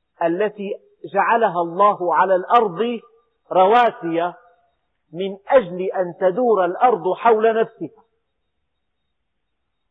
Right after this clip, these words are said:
وحول الشمس، والشمس حول مركز المجرة، والمجرة في الفضاء الكوني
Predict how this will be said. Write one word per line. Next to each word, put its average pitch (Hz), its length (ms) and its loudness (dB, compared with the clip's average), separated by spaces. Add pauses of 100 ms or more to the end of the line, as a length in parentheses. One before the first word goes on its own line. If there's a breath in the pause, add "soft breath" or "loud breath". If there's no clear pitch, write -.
(200)
وحول 254 420 2
الشمس، 254 480 0 (1900)
والشمس 226 560 0
حول 214 600 2 (300)
مركز 226 420 0
المجرة، 226 680 2 (800)
والمجرة 196 920 0
في 214 60 -8
الفضاء 226 460 2
الكوني 233 640 0